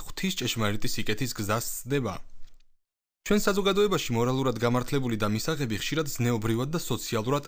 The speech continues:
არასწორი და მიუღებელი იყო წარსულში. თვალსაჩინოებისათვის მოვყვეთ ერთ აშკარა ტენდენციას. ავიღოთ მხატვრული ფილმის შეფასების სკალით პლუს ცამეტი. ყოველ ახალ ფილმზე სალაროსთან გრძელი რიგი დგას. უმეტეს შემთხვევაში ახალი ბლოკბასტერი სავსეა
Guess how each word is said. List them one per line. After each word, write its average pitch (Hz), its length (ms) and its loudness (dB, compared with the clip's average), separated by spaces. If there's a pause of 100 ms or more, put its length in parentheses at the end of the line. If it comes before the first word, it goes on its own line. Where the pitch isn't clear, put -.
არასწორი 110 560 0
და 151 80 0
მიუღებელი 110 640 0
იყო 92 160 -4
წარსულში. 95 580 -4 (640)
თვალსაჩინოებისათვის 120 1040 0
მოვყვეთ 139 400 2
ერთ 170 240 -2
აშკარა 123 320 0
ტენდენციას. 98 680 -2 (760)
ავიღოთ 233 360 4
მხატვრული 160 440 0
ფილმის 123 400 0
შეფასების 110 480 -2
სკალით 135 360 -2
პლუს 147 360 2
ცამეტი. 95 400 -2 (480)
ყოველ 180 280 4
ახალ 175 200 0
ფილმზე 175 320 6
სალაროსთან 131 480 0
გრძელი 120 400 2
რიგი 92 200 -4
დგას. - 220 -4 (380)
უმეტეს 120 360 2
შემთხვევაში 135 520 2
ახალი 120 240 0
ბლოკბასტერი 123 580 -2
სავსეა 151 440 0